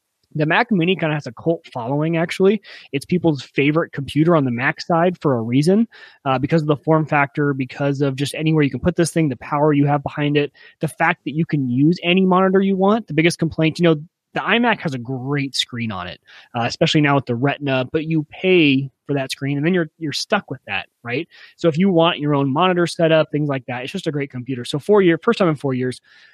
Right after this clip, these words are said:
Uh, with this upgrade, you have anywhere from four core to six core models. So you can get a pretty beefy C P U in there. The nice thing is it has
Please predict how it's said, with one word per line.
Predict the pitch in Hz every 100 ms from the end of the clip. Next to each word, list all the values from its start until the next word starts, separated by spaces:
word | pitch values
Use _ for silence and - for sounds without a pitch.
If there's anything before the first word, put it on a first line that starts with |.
| _
Uh, | 147 147 147 156
with | 165 226
this | 220 190
upgrade, | 160 156 151 151
you | 143
have | 143 139 135 135
anywhere | 165 180 165
from | - 147
four | - 160
core | 165 -
to | 170
six | 156 180 -
core | 165 160 180 - _ _
models. | 139 123 131 - _ _ _
So | 147
you | 131
can | 127 127
get | 135
a | 131
pretty | 123 147
beefy | 139 139 - 135 131
C | 131 135
P | 151
U | 143
in | 123
there. | 120 127 147 _ - - - -
The |
nice | 156 180
thing | - 185
is | 170
it |
has | 147